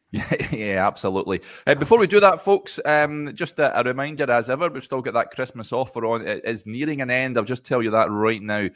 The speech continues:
Um, so if you haven't taken advantage of it, uh, yet, then, uh, time is running out to do so. Um, two offers on the website just now.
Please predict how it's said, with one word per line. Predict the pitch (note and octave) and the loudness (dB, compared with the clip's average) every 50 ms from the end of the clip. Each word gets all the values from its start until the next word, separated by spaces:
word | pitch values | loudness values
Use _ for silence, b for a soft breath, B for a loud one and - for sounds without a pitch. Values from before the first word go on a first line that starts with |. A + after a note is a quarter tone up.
| b b b b b | b b b b b
Um, | G2+ G2+ G2+ G2 | 2 2 2 2
so | - A#2 | -2 -6
if | G#2+ F#2+ | -4 -2
you | G2+ | 2
haven't | G#2 A2 A#2+ A#2+ A#2 - | 2 2 2 2 -2 -6
taken | - A#2 G#2+ - G#2 | -6 -6 -6 -6 -8
advantage | G2+ F2+ - G#2+ G#2+ G#2 - G#2 F#2+ G#2+ | -6 -2 0 0 0 0 -4 -4 0 0
of | G2+ G2 G2 | 2 2 4
it, | G2+ F2+ - - F#2 | 2 2 2 0 0
uh, | F#2+ | 0
yet, | F#2 F2+ F2+ F#2+ F#2+ F#2+ - - | 0 0 0 2 2 2 2 2
then, | F#2 F#2 F#2 F#2 F2+ b b b b _ | 0 -2 -2 -4 -8 b b b b _
uh, | G2 F#2 F2+ | -4 -4 -4
time | - - A2 G#2+ G2+ | -2 0 0 0 0
is | G2 F2+ F2+ | -2 -2 0
running | G#2 G#2 G2+ F#2+ G2 | 0 0 0 0 0
out | G2 G2 - - | -2 -2 -4 -8
to | G#2 | -14
do | E2+ - - B2+ C#3 C3 | -8 -2 0 2 2 2
so. | - - C#3 C3+ B2+ - B B B B B | 4 6 6 8 8 6 B B B B B
Um, | - G2+ G#2 G#2 G#2+ G#2+ - _ | 4 4 4 4 4 0 -6 _
two | - - G3 F#3 F3 | 4 6 8 10 8
offers | F3 F3 - F3 D#3+ C#3 | 8 8 4 2 2 4
on | D3+ D3 D3 | 4 4 4
the | C#3 B2+ | 4 4
website | C3+ C3+ C3+ - - C#3 C3 B2+ A#2+ | 4 4 2 2 0 0 0 0 0
just | - B2 A#2 - | -4 -6 -6 -4
now. | - A#2+ A#2+ A#2+ A#2+ A2+ | 0 2 2 2 2 2